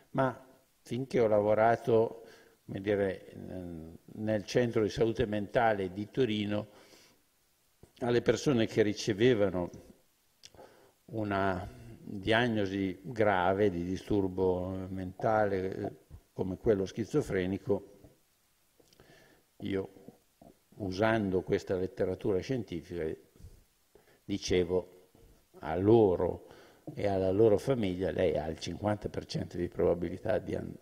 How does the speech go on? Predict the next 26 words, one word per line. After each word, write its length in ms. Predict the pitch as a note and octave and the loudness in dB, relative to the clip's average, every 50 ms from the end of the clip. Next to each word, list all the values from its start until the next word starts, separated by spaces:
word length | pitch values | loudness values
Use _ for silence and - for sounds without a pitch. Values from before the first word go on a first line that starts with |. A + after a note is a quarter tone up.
| _ _ _ | _ _ _
di, 340 | - F#2 F2+ F2+ F2+ F2+ - | -14 -12 -10 -8 -8 -10 -10
di 400 | - F2+ F#2+ G2 - - - - - - _ _ _ _ - | -12 -12 -10 -10 -10 -10 -14 -18 -20 -20 _ _ _ _ -12
un'evoluzione 840 | - G#2 G2 G2+ G2+ F#2+ F#2 G2+ F#2+ F2+ - - - G2+ F#2+ F#2+ E2 | -8 -6 -4 -4 -4 -2 -2 -2 -4 -4 -8 -6 -6 -4 -4 -4 -8
positiva, 1000 | - - G2 E2+ F#2 F#2 F2+ - - G2+ F#2 F2+ E2+ D2 D#2+ D2+ C#2+ - - - _ _ - - - _ _ _ _ _ _ _ _ - | -4 -4 -4 -4 -2 -6 -6 -6 -6 -4 -4 -4 -4 -4 -4 -6 -6 -6 -10 -20 _ _ -20 -20 -20 _ _ _ _ _ _ _ _ -14
cioè 280 | - A2 F#2+ E2+ D#2+ | -8 -6 -4 -4 -4
no, 300 | D#2+ D#2+ E2 E2 F2 F2+ F2 | -6 -8 -8 -10 -10 -10 -10
no, 180 | E2 E2+ E2 - - - | -10 -10 -10 -12 -12 -14
non 260 | - F2+ F2+ E2+ - - | -12 -10 -10 -10 -8 2
posso 340 | - A#2+ - - - B2+ | 2 2 2 4 2 2
prevedere, 1120 | - - - - - C3 B2+ B2 A#2 A#2+ A2+ G#2+ G2 A#2 A2+ G#2 F#2+ F2+ E2+ E2+ D#2+ D#2 - - - - - - - - - _ _ _ _ _ _ _ _ _ _ _ _ _ _ _ _ _ _ - | 2 2 0 2 4 4 6 4 4 4 4 4 6 6 6 6 6 4 4 2 0 -2 -6 -14 -20 -20 -20 -20 -20 -20 -20 _ _ _ _ _ _ _ _ _ _ _ _ _ _ _ _ _ _ -8
eh, 480 | - C#3+ B2 A#2 A2+ A2+ A2 A2 A2 - - | 0 4 6 8 8 10 10 8 6 4 0
se 320 | - - - B2 A2 G#2+ | -8 -8 0 4 4 6
lei 460 | G#2 A2 A2 A2+ A2+ A#2 A#2 A2+ A2 - - - - - - | 8 8 8 8 8 6 6 4 0 -4 -10 -18 -18 -20 -16
è 220 | - B2 A2+ A2 A2 | -8 -4 -4 -2 -2
nel 260 | G#2 G2+ G2 G2 F#2 - - - - _ _ | -2 -4 -6 -6 -8 -12 -20 -20 -20 _ _
cinquanta 380 | - A2 G#2 A2 A2+ A2+ A2 | -8 -6 0 0 4 2 4
per 160 | G2+ - F#2 | 4 2 0
cento 720 | - - B2 A#2 A2+ A2 - A#2+ A#2 G#2+ F#2+ A2 G2+ - - | 2 2 2 2 2 2 4 4 4 4 4 0 -8 -8 -8
che 280 | - - G#2 G#2 G#2 F#2+ | 0 2 4 4 6 4
avrà 260 | G2+ G2+ G2+ G#2 G#2 | 4 4 4 4 2
un'evoluzione 600 | A2 A2 G#2+ G2+ G2+ G2 G2 - B2 A2+ A2 G#2+ | 2 2 2 2 2 0 0 0 -2 0 0 -2
più 380 | - - B2+ B2+ C3 C3+ B2 - | -4 0 2 4 4 4 2 2
positiva 880 | - A#2 A2 G2 G#2+ G2+ - - B2 B2+ B2+ A#2+ B2 A#2+ A2+ A2+ G#2 A2 | 2 2 4 4 2 -6 -4 -2 -2 0 0 4 4 4 4 4 4 4
o 220 | A2 A2+ A#2 A#2 | 6 8 8 6
nell'altro, 800 | G#2+ A2 G#2+ A2 A2+ A#2 A2+ G#2 F#2 F2 F2 F2+ - B2+ C#3+ C#3+ | 6 4 2 4 6 6 6 6 4 2 0 -2 0 -2 -2 2
però 520 | - F3+ E3+ C#3+ C#3+ D3+ D3+ - - - | 4 4 6 6 6 4 4 0 -6 -18